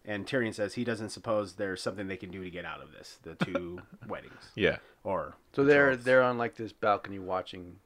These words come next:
Speaker 1: Right.
Speaker 3: the gardens, yeah.
Speaker 1: Um, she says, "We could have 'em both killed."
Speaker 2: <laughs>
Speaker 1: He blames her, uh, says she, uh, she was just trying, she's just trying to protect the family.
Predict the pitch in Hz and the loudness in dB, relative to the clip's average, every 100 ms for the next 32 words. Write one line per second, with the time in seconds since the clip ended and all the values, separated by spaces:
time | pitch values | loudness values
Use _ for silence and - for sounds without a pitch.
0 | 135 110 80 98 92 92 90 90 87 - | -6 -4 -4 -4 -6 -8 -12 -14 -14 -20
1 | _ _ 135 131 117 101 98 156 139 139 | _ _ 6 8 8 4 0 -6 2 2
2 | 123 110 120 131 127 131 135 131 170 196 | 2 -2 -2 0 0 2 0 2 2 0
3 | 185 - _ _ _ 185 - 233 - - | -2 -10 _ _ _ 4 12 12 12 12
4 | 190 453 - 427 - 359 - - 139 156 | 12 10 12 8 8 0 0 -2 6 6
5 | 147 139 131 131 113 117 120 - 104 98 | 8 4 4 4 4 2 0 -4 0 2
6 | 95 - 107 104 - 131 131 127 123 123 | 0 0 -2 -2 -4 0 0 2 0 -2
7 | - 113 98 82 80 - _ _ _ _ | -4 -2 -2 -2 -6 -14 _ _ _ _
8 | _ - 135 120 123 - 139 131 131 - | _ -2 -2 0 -4 2 4 4 0 -10
9 | _ _ _ _ - - - - - - | _ _ _ _ -20 -16 -14 -16 -20 -20
10 | _ - 180 208 - 180 131 127 113 92 | _ -4 0 0 4 4 2 -4 -6 -8
11 | 90 - - | -12 -16 -18